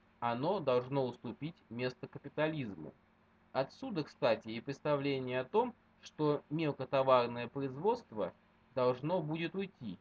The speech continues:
не выдержав столкновения с крупным капиталом.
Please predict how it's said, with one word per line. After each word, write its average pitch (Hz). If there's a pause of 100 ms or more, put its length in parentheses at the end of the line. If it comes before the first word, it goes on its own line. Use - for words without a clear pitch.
(180)
не 135
выдержав 139 (200)
столкновения 123 (480)
с -
крупным 131
капиталом. 95